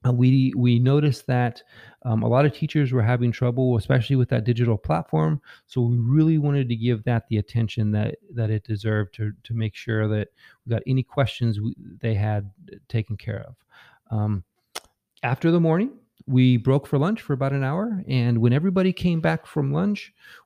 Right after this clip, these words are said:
we had four forty-minute rotations. Um, and all four rotations, teachers were, were asked to attend one of them. Um,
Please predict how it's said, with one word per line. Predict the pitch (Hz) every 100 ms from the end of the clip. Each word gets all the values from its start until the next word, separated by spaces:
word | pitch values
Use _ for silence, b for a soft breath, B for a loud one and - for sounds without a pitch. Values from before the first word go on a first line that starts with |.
| -
we |
had | 113 117 92
four | - - 156 165 185 220 214 _ _
forty-minute | _ - 143 165 170 160 156
rotations. | 139 131 123 120 110 - - - - - _ _ _ _ _ _ _ _ - -
Um, | 113 110 113
and | 127 117 117 B B B -
all | 127 156 190 202 - - _ _
four | - 156
rotations, | 170 185 147 135 233 247 - -
teachers | 135 135 143 123
were, | 127 127 127 127 123 -
were | 123 110 117
asked | 127 127 -
to | 127
attend | 120 127 135
one | 143 135 131
of | 127
them. | 131 190 254 _ B B B B
Um, | 131 120 117 117